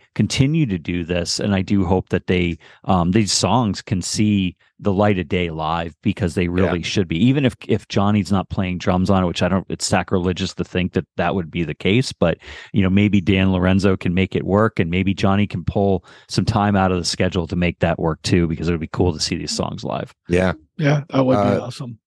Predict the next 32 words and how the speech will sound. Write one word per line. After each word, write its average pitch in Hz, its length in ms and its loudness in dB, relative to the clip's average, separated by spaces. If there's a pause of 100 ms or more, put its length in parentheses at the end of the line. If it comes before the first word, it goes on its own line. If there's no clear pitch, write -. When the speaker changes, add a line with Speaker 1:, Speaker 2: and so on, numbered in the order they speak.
(120)
Speaker 2:
what 131 120 2
are, 147 300 4
what 131 180 0
are 143 60 2
the 127 80 0
standouts 98 560 -2
for 87 100 -6
you 76 140 -4
guys? 67 400 -8 (800)
Speaker 3:
Uh, 170 160 2
for 180 180 2
me, 190 220 4
it 175 40 2
was 156 200 2
Veneration. 156 680 2
Just 143 220 0
loved 135 300 -2
the 139 80 -4
song. 127 400 -10
It 170 40 -2
had 226 120 0
a 202 60 2
little 180 220 4
rap 156 320 2
lingo 170 420 2
in 170 100 2
it, 180 100 -4
which 151 180 -10
I 143 100 -10
thought 151 260 -12
was 135 160 -6
awesome. 135 500 -2